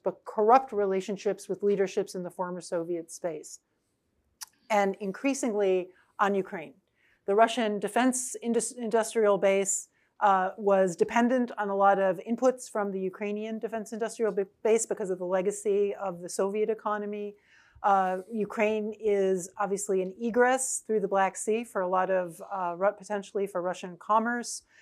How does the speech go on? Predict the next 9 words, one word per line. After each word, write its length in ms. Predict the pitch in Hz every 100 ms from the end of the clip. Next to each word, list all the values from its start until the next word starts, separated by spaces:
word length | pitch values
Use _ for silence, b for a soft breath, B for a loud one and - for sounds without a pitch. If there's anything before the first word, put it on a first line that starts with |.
| b b
Uh, 160 | 202 196
Ukraine 360 | 185 - 226 220
itself 500 | 214 214 202 240 254
has 160 | 226
an 100 | 226
energy 360 | 220 214 208 226
sector, 520 | 226 220 - 226 226
which, 460 | 202 185 185 - 214
uh, 280 | 185 185